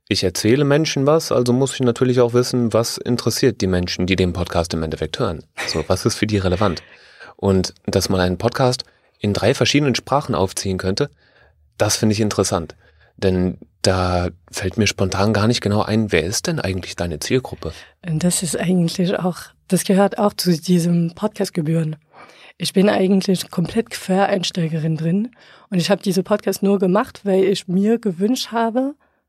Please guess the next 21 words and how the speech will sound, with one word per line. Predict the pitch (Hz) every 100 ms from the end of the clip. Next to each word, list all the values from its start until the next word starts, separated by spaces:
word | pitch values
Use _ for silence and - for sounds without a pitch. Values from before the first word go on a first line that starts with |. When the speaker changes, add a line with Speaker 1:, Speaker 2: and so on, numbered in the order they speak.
| _
Speaker 2:
sowas | - 196 202 202
zu | -
finden | - 214 180 170
in | 185
Berlin. | 165 151 156 156 _ _ _ _ _ -
Ich | -
habe | 208 -
damals | 170 202 220 233 233
keine | - 214 208
Podcast | 208 196 202
gefunden, | 190 220 208 196
wo, | 185 185 - _ -
die | 175
ich | 180 -
gerne | 190 196 196
zugehört | - 247 226 180 180 190
habe, | 196 202 247 269 _ _ _ _ _ _
die | 196 185
das | 196 -
genau | 208 208
entsprechen. | 226 214 - 254 -